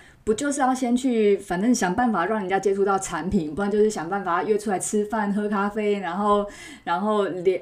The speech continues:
聊这个机会，或者是半，半，半拐半相骗拉人家去什么激励大会，透过这种这么庞大的人数才有机会可能找到一个愿意，愿意投入或加入的人。可是呢，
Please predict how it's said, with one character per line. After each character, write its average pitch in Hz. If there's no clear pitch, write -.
聊 190
这 254
个 226
机 220
会， 214
或 233
者 -
是 220
半， 262
半， 233
半 254
拐 170
半 220
相 208
骗 208
拉 208
人 196
家 202
去 202
什 185
么 160
激 196
励 196
大 165
会， 180
透 330
过 294
这 269
种 175
这 294
么 220
庞 208
大 196
的 190
人 185
数 214
才 190
有 185
机 202
会 208
可 175
能 160
找 147
到 196
一 202
个 160
愿 208
意， 185
愿 226
意 220
投 180
入 214
或 202
加 180
入 180
的 139
人。 220
可 202
是 311
呢， 269